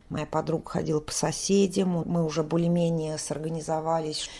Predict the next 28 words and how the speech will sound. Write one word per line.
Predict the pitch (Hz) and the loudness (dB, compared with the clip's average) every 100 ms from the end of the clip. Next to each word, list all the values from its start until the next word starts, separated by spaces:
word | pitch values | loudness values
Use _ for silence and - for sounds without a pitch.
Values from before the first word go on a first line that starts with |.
| - - | -16 -8
Мы | 156 | -2
свозили | 151 - 151 147 165 170 151 147 147 160 - - | -2 2 2 4 2 4 4 4 4 2 -4 -10
всю | - - 165 | -6 2 4
одежду | 147 147 143 143 147 135 135 135 | 4 4 2 0 0 0 -2 0
человеку, | - 151 143 175 202 | 0 2 4 2 0
который | - 156 151 151 143 | 0 2 2 -2 -2
приезжал, | - 147 151 143 156 151 151 - - 80 | -4 -2 -2 0 2 2 2 0 -2 -2
э, | - | -6
к | - 92 131 127 120 - - - - - | -8 -4 -2 -2 -6 -10 -16 -20 -16 -10
зданию, | 139 165 151 147 139 | 2 2 2 0 -2
к | 135 | -4
пункту | 135 185 - | 0 0 0
помощи | - 165 135 - | 4 6 6 2
украинским | 160 - 151 143 156 | 0 0 -2 -2 -2
беженцам | 156 233 180 170 - 147 | 0 2 0 -2 -4 -4
Красного | - - - 143 | -4 -4 -4 -6
Креста, | - 156 - 208 214 208 | -4 -6 0 2 4 2
писал | - 165 - 160 147 143 - - - | -2 -6 -2 2 2 2 -8 -20 -18
в | |
Телеграме, | - - 151 147 143 147 | -12 -2 0 0 0 -2
что | 139 - 143 | -6 -4 -4
вот | 139 - - | -4 -8 -2
в | - | 0
это | 127 127 | 2 2
время | 170 170 143 143 | 2 2 2 0
я | 143 | 0
вас | 139 143 | 0 0
жду, | 147 147 208 240 | -2 2 4 4